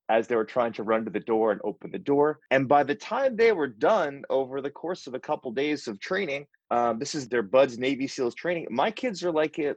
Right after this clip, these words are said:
like, the top one percent of humanity for opening the door,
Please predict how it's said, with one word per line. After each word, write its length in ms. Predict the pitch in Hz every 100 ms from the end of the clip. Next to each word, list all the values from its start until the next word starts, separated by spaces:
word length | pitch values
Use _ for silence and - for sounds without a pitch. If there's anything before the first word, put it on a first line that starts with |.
| -
like, 180 | 117 -
the 80 | 104
top 340 | - 156 156
one 280 | 104 135 160
percent 560 | - 131 - 156 147 -
of 140 | 113
humanity 640 | - 117 139 165 123 104 104
for 300 | - 101 -
opening 360 | 139 135 135 131
the 80 |
door, 540 | 107 131 139 110 101